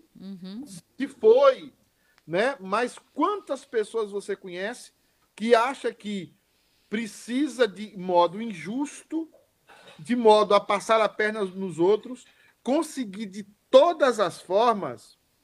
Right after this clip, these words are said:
Speaker 2: ter dinheiro,
Speaker 1: Uhum.
Speaker 2: ter bens. Porque querer ter bens não é ruim, Camilinha.
Speaker 1: Uhum.
Speaker 2: Querer ter uma casa boa, querer,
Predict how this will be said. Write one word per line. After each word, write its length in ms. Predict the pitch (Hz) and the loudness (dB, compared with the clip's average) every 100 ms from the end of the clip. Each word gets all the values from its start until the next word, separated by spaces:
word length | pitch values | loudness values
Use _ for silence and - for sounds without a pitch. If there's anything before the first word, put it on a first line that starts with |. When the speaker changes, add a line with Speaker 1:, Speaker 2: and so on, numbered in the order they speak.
| _ _ _ _ _ _ _ _ _ _ _ _ _ _ _ _ _ _ _ _ _ _ _ | _ _ _ _ _ _ _ _ _ _ _ _ _ _ _ _ _ _ _ _ _ _ _
Speaker 2:
ter 200 | - 190 | 4 4
dinheiro, 540 | 196 185 220 180 165 143 _ _ | 4 -2 -4 -4 -4 -10 _ _
Speaker 1:
Uhum. 340 | 196 196 165 147 | -14 -14 -14 -14
Speaker 2:
ter 200 | 180 202 | -14 -14
bens. 600 | 196 175 165 156 - _ _ _ _ _ _ | -12 -12 -12 -18 -20 _ _ _ _ _ _
Porque 240 | 226 302 | 0 0
querer 420 | - 294 302 349 | 4 6 6 2
ter 180 | - 208 | 0 0
bens 320 | 151 190 262 226 | 0 -6 -6 -8
não 120 | 247 | -8
é 80 | 269 | -8
ruim, 280 | 294 254 | -8 -12
Camilinha. 460 | 294 233 143 113 - _ _ | -12 -12 -12 -16 -20 _ _
Speaker 1:
Uhum. 140 | 180 180 | -18 -8
Speaker 2:
Querer 280 | 170 220 247 | 2 4 4
ter 100 | 220 | -2
uma 140 | 208 | -10
casa 280 | - 190 175 | -6 -6 -6
boa, 580 | 165 170 180 175 170 156 _ _ | -6 -4 -2 -2 -4 -6 _ _
querer, 440 | - 196 220 226 | 0 6 6 4